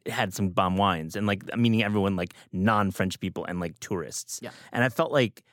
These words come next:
Speaker 1: wine in, in Paris and gastronomy in Paris in the past decade, while you're writing this book, has certainly seen some highs, but also there's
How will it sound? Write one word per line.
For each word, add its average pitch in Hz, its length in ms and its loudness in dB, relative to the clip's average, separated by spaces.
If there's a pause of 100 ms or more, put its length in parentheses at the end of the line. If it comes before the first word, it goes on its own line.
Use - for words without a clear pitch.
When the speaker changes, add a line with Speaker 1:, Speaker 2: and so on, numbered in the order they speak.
(280)
Speaker 1:
wine 131 800 4
in, 127 240 4 (220)
in 123 140 2
Paris 151 640 0
and 110 120 -4
gastronomy 120 460 2
in 104 80 0
Paris 117 400 0
in 98 60 -6
the 92 40 -6
past 95 280 -6
decade, 92 480 -4 (300)
while 113 240 4
you're 107 200 4
writing 107 240 4
this 95 140 -2
book, - 360 -2 (400)
has 147 160 0
certainly 135 680 4
seen 123 320 2
some 107 220 0
highs, 135 640 2
but 165 120 0
also 139 680 2
there's 127 220 2